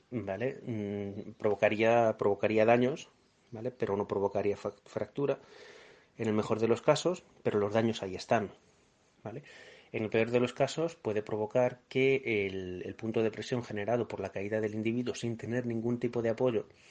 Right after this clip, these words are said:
¿vale? Generara una fuer-, una fuerza de compresión en la zona de la cresta nucal, ¿vale? De la zona de la nuca y alrededores, que puede, que puede provocar un hundimiento, una discontinuidad del hueso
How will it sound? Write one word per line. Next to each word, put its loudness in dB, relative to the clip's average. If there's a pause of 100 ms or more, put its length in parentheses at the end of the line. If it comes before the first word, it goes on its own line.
(480)
¿vale? -4
Generara 4
una -2
fuer-, -6
una -2
fuerza -4
de -4
compresión -4
en -2
la -4
zona -4
de -2
la -2
cresta -6
nucal, -2 (520)
¿vale? -4
De -2
la -6
zona -2
de 4
la 4
nuca 2 (480)
y 0
alrededores, 4 (1200)
que 8
puede, 2
que -4
puede 0
provocar 0
un 0
hundimiento, 0
una 0
discontinuidad -4
del -2
hueso 0